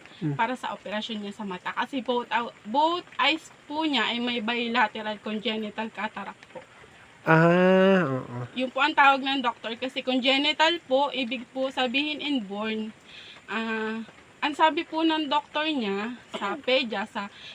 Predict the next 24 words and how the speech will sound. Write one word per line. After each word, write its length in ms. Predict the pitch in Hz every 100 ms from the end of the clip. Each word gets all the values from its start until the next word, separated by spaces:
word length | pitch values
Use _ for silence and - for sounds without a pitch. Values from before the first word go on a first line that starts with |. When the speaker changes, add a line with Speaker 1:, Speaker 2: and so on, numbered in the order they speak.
| -
Speaker 2:
B 80 | 220
M 240 | 254 311
C, 180 | 311 294
sa 220 | 285 247
Naga, 340 | 247 277 277 240
doon 220 | 240 240
po 80 | 254
kami 320 | 247 240 233
nagpapa-ospital, 1120 | 226 - 220 - 233 - 240 226 196 185 196
ay 320 | - 214 214 214 - - - - -
yung, 320 | 214 208 226 - - - - - - - -
ah, 260 | 220 196 196 - - -
side 240 | - 277 294
effect 240 | 294 311
na 160 | 302 277
po 180 | - 277
nung 640 | 277 262 254 254 254 254 233 -
kanyang 380 | - 269 269 254
pagiging 640 | 262 233 240 226 233 233 240
impe-, 320 | - 233 - - - - -
imperforate 800 | 254 254 370 320 277 277 269 254
anus 380 | 208 226 220 -
o 80 |
pagiging 500 | - 233 233 220 226